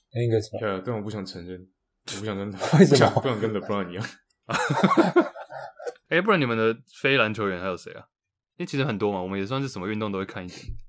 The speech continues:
Speaker 3: 有没有那种，这，我觉得这个会聊太久，但是就很快的话，我们可以之后特别节目再讲。
Speaker 1: Shit.
Speaker 3: 那我随机想到几个，像网球的话，我以前就蛮爱Federer嘛，像我们那个年代应该都是Federer、Nadal、Djokovic这些。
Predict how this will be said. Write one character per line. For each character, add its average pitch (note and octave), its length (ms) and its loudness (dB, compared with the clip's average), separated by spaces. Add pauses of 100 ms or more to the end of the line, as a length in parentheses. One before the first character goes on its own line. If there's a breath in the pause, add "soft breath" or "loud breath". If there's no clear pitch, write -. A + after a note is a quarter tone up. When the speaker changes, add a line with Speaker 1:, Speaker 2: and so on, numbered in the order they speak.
(160)
Speaker 3:
有 G#2 100 -6
没 G#2+ 80 0
有 G#2+ 80 0
那 B2+ 120 2
种， B2+ 160 -2
这， D3 80 -2
我 C3+ 60 2
觉 C#3 80 6
得 E3 40 2
这 G#3+ 60 6
个 F3+ 80 10
会 F#3+ 80 8
聊 A#2 140 6
太 C#3 140 4
久， - 200 -12 (320)
但 A2+ 120 -8
是 G#2 240 -4 (480)
就 C3+ 100 0
很 G2 140 -4
快 G2+ 260 2
的 D#2+ 80 -10
话， E2 160 -14 (460)
我 F#2+ 60 -10
们 F#2+ 60 -6
可 A2+ 60 0
以 A#2+ 60 -2
之 A#2 80 0
后 A2+ 60 2
特 A2+ 180 -2
别 F2 120 -6
节 E2 160 -10
目 F2 160 -8
再 E2 80 -10
讲。 - 160 -18 (200)
Speaker 1:
Shit. - 400 -10 (480 loud breath)
Speaker 3:
那 E3 60 -2
我 B2+ 60 2
随 C3 220 4
机 D#3 160 2
想 A#2 220 2
到 C3+ 160 6
几 F#2 160 -8
个， F2+ 140 -4
像 B2+ 180 -2
网 G2 200 0
球 F#2 180 -4
的 F#2 80 -2
话， A2+ 140 0
我 G#2 80 0
以 F#2+ 40 0
前 F#2 160 -8
就 G2+ 60 -4
蛮 F2+ 200 -6
爱 F2 340 -6 (520)
Federer G2+ 420 0
嘛， - 100 -18 (220)
像 A#2 140 -6
我 G2+ 60 -4
们 F#2+ 160 -2
那 A#2+ 60 0
个 A#2+ 60 0
年 G2 220 -2
代 A2 140 4
应 G#2 60 0
该 G#2 60 -2
都 G2+ 100 -2
是 G2+ 200 -4
Federer、 G2 460 0
Nadal、 F2 500 -8 (280)
Djokovic - 600 -10
这 D#2 140 -14
些。 - 240 -18